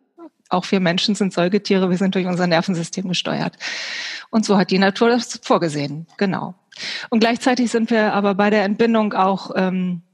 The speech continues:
physiologisch gesehen noch Frühgeburten. Das heißt, unser Gehirn ist erst zu fünfundzwanzig Prozent entwickelt. Und wir brauchen ungefähr fünf bis sechs Jahre,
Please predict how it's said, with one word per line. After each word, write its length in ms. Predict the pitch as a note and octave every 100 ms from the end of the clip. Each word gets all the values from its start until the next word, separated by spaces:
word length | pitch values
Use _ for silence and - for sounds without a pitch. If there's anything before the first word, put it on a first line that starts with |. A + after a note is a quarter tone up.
| _ _ _ _ _ _ - - _ _
physiologisch 880 | - A#3+ G3+ G3+ A3 C4 C#4+ B3+ - - _ _ -
gesehen 520 | G#3 G#3+ A3+ G#3+ G#3+
noch 260 | G3 F#3+ -
Frühgeburten. 840 | - - B3 A#3+ F#3 F3 F3 G3 F3+
Das 120 | F3
heißt, 200 | F#3+ F#3+
unser 520 | F#3+ F#3+ F#3 F3 E3+ - A#3
Gehirn 760 | - F#3 E3 A#3 A#3+ B3 B3+ C4 - - - - _
ist 420 | G#3 G#3+ - - _ _
erst 300 | G3 G3 -
zu 80 | G3+
fünfundzwanzig 600 | - G#3+ G3+ F3+ F3 E3+
Prozent 380 | - F3+ F3 E3+
entwickelt. 680 | F3 E3 G3 E3+ F#3+ A#3 - - - - - -
Und 560 | F#3 F3+ E3+ - - _
wir 140 | F3+ F3
brauchen 720 | F3+ F3+ F3+ F#3 F3 F3 F3+ _ _
ungefähr 360 | G3 F#3 F3+ F3
fünf 300 | - G#3+ -
bis 160 | F3+
sechs 240 | - F3+ -
Jahre, 540 | F#3 F3 F3+ E3+ E3+